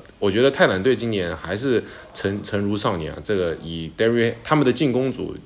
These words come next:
还是以 Derrick Henry 这个恐怖的能力当做托底的情况下呢，配上几名，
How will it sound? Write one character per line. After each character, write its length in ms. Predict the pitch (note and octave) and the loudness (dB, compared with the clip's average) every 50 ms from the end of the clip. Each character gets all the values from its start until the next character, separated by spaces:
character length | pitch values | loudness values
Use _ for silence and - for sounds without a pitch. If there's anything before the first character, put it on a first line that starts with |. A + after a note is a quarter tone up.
| - - | -16 -14
还 220 | - - F2+ G2 | -8 -4 -4 -4
是 80 | G#2+ A2+ | -4 -4
以 160 | G#2 F#2 E2+ | -6 -6 -6
Derrick 320 | D#2 F#2+ G2+ G#2 G#2+ G2+ | -2 0 0 2 0 0
Henry 300 | G2 G#2+ G#2 G2 E2+ D2+ D#2 | -2 -2 -2 -2 -4 -4 -6
这 140 | D#2+ G2 G2+ | -4 -2 -2
个 100 | F2+ E2 | -2 -2
恐 280 | D#2 - - F2 E2+ D#2+ | -4 -6 -8 -8 -6 -4
怖 100 | D#2 - | -2 0
的 120 | A2 G#2+ | 0 0
能 200 | G2 F#2 F2 E2+ | 0 -2 -4 -4
力 200 | F#2 G2 F#2+ F#2 F#2+ - - - - - - - | -4 -6 -6 -6 -8 -10 -16 -18 -18 -16 -10 -6
当 140 | G#2 A2 | -4 -2
做 140 | A2 B2+ A#2+ | 0 0 0
托 260 | A2 - - - D3 | 0 0 0 2 2
底 140 | C#3+ A#2+ F#2 | 2 2 -2
的 100 | D#2 D2 | -4 -4
情 260 | D#2 - - - D#2+ | -6 -6 -8 -8 -6
况 220 | F#2 B2 C#3+ C3+ B2+ | -4 -2 -2 -2 -2
下 240 | A#2 - F3 E3 A#2+ | 0 0 0 2 2
呢， 220 | F2+ E2 D#2+ D#2 - | 0 -2 -4 -6 -4
配 140 | - A#2+ G#2 | -2 -2 0
上 240 | G2 G#2+ G2+ F#2 | 0 0 -2 -2
几 160 | F2 - F2+ F2 | -4 -6 -6 -6
名， 300 | E2+ E2+ F2 F2+ F#2 | -4 -4 -4 -6 -8